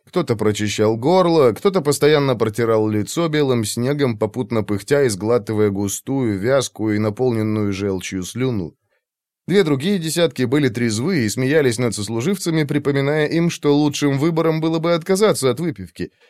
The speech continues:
ведь пить столько и не всей ротой вовсе не полезно даже для несокрушимого горного здоровья виссирских горцев.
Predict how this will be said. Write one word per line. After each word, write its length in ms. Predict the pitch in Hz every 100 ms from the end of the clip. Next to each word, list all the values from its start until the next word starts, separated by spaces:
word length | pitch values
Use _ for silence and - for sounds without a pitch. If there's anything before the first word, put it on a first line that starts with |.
| _
ведь 340 | 104 113 - -
пить 240 | 110 117
столько 500 | - - 113 117 113
и 100 | 113
не 160 | 110 113
всей 280 | 98 107 107
ротой 440 | 107 147 147 165
вовсе 400 | 143 156 147 170
не 120 | 170 156
полезно 460 | 151 160 156 160
даже 360 | 127 143 147 143
для 180 | 135 143
несокрушимого 840 | 127 139 120 123 - 131 135 123
горного 440 | 107 107 104 101
здоровья 500 | 98 98 98 107 107
виссирских 760 | 104 98 - 90 82 - 101 98
горцев. 560 | 98 85 - 78 -